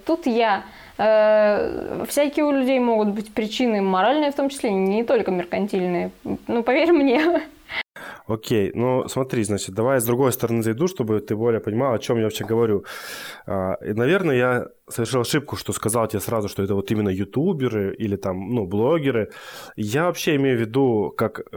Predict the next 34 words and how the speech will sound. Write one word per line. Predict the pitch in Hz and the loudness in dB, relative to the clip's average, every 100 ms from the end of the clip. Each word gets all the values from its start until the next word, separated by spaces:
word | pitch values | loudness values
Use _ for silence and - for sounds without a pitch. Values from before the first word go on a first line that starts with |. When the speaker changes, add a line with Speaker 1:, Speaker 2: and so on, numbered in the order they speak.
| 101 | -6
Speaker 2:
класс | - 135 117 - | 0 0 0 -2
таких | - - 113 - - | -8 -4 -4 -4 -4
творческих | 120 123 113 - 107 113 | 0 0 -2 -4 -4 -4
людей, | 110 165 262 | 0 0 0
которые, | - 104 131 131 120 98 - - | -4 0 2 4 2 0 -8 -8
м, | 107 104 104 - - | -2 0 0 -2 -6
как | - 113 | -4 -4
тебе | - | -6
сказать, | - 101 95 | -6 -4 -2
ну, | 127 127 | 0 0
я | - 117 | 0 0
даже | 131 123 | 0 -2
смотрел, | 131 143 139 120 | -4 0 0 0
э, | 98 107 107 - - | 0 -2 -2 -8 -6
разные | 113 123 110 107 | -2 0 0 0
видосы | 104 101 147 156 110 | 0 2 2 2 2
разных | 113 104 101 - - - - - - - | 2 0 -4 -4 -20 -20 -20 -18 -20 -12
блогерш, | 104 117 143 120 113 | -2 0 2 2 -2
которые | - - 113 110 | -2 -2 0 2
вещают | 104 104 117 107 | 0 2 0 0
на | 107 | -2
тему, | 117 104 | 0 0
там, | 101 98 | -2 -2
знаешь, | 110 98 | 0 -2
отношений, | 98 107 - 127 147 147 127 | -2 -2 0 2 2 2 0
как | 113 104 | 0 -4
там | 101 | -6
построить, | 92 98 110 107 98 - | -6 -6 0 0 0 -6
не | 92 95 | -10 -4
знаю, | 98 | -4
семью, | 90 104 101 156 | -2 -2 0 0
вот | 120 | 0
такие | - - 110 | -4 -4 -2
темы. | - 202 | 0 0